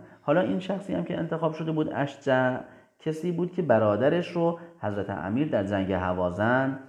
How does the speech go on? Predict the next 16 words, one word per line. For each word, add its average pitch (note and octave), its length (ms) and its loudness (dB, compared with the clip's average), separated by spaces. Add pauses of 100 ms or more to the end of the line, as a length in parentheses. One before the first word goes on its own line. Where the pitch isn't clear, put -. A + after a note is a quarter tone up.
(220)
اه، F#2 520 -2
کشته A2+ 460 0
بود F#2 300 -2 (260)
و F#2+ 420 0
به G2 60 2
اندازه F#2 560 0
کافی A#2 580 0 (280)
انگیزه G2 520 -2
برای B2 240 4
اطاعت F2+ 300 -4
از F2+ 160 -8
ابوبکر F#2+ 600 -2 (320)
در F2+ 260 0
اشجع E2+ 300 -4
ابن F2+ 180 -4
مزاحم F2 680 -2